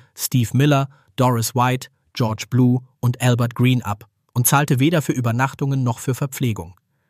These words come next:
Mehr als zweihundertzwanzigtausend Euro Kosten sollen dabei laut Staatsanwaltschaft entstanden sein. Wie kann das sein? Darum ging es am neunundzwanzigsten Verhandlungstag im Blockprozess.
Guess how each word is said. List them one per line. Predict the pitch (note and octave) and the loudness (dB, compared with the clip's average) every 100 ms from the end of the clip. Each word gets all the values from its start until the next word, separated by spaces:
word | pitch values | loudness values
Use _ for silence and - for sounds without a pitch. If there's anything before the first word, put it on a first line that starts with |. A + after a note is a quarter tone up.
| - | 2
Mehr | C3+ D3 | 2 4
als | C3 - | 2 0
zweihundertzwanzigtausend | - - D#3+ D#3 C#3 B2+ - C3 C#3+ C3 B2+ B2+ C3 B2+ | 2 2 2 0 -2 -2 -4 -4 -4 -4 -2 0 0 0
Euro | A#2+ A#2+ A2+ | 0 0 0
Kosten | B2+ A#2+ - A#2 | 0 0 0 -2
sollen | A2+ A2+ | 0 0
dabei | A2 A2+ A2+ | 0 0 0
laut | G#2 G#2+ | -2 -4
Staatsanwaltschaft | - C3 C3 A2+ G2+ G2+ - G#2 - | -2 0 0 -2 -4 -4 -4 -4 -4
entstanden | A#2 - G2+ - | -4 -2 -4 -4
sein. | G#2 E2 F2+ _ _ _ | -6 -6 -12 _ _ _
Wie | A#2 | -2
kann | - A#2 | 0 0
das | G#2+ | 0
sein? | - C#3 G2 - _ _ _ - | -2 -4 -6 -10 _ _ _ 0
Darum | B2+ C#3 C3+ | 2 2 2
ging | C3+ D3 | 0 0
es | - | -2
am | A#2 | 0
neunundzwanzigsten | B2 D3 D3+ - B2 B2+ C3 - C3 | 0 0 0 -2 -4 -2 -4 -4 -4
Verhandlungstag | A#2 A#2 C3+ B2+ B2+ - A#2+ B2 | -2 -2 -2 -2 -4 -2 -2 -2
im | C#3 B2 | -2 0
Blockprozess. | A#2 - - G2 - D#2 - | 0 -2 -6 -4 -4 -6 -10